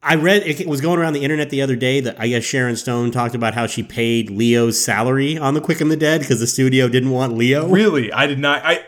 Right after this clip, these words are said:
Speaker 1: Yes.
Speaker 2: I actually, I wanna read her book that just came out. I was strolling through Target the other day and realized it had come out 'cause I, I knew she was doing the press for it.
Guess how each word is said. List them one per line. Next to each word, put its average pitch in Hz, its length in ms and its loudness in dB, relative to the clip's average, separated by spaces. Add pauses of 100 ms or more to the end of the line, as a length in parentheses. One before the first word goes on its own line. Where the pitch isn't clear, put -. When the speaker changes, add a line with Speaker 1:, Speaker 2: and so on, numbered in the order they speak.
(120)
Speaker 1:
Yes. 165 400 2
Speaker 2:
I 151 80 0
actually, 180 260 -2
I 131 80 0
wanna 151 260 0
read 131 280 0
her 117 140 -2
book 110 260 -6
that 113 80 -8
just 107 200 -8
came 113 180 -4
out. 113 120 0
I 107 60 -2
was 107 160 -6
strolling - 480 -4
through 123 100 -4
Target 123 380 0
the 117 100 -4
other 113 100 -4
day 110 120 -6
and 113 100 -8
realized 113 260 -2
it 107 160 -12
had 120 200 -4
come 120 140 2
out 110 160 -2
'cause 123 120 -4
I, 120 180 -4
I 123 100 -4
knew 143 180 -2
she 135 160 -4
was 120 120 -2
doing 123 280 -2
the 110 80 -10
press 120 280 -2
for 98 260 -12
it. 95 220 -16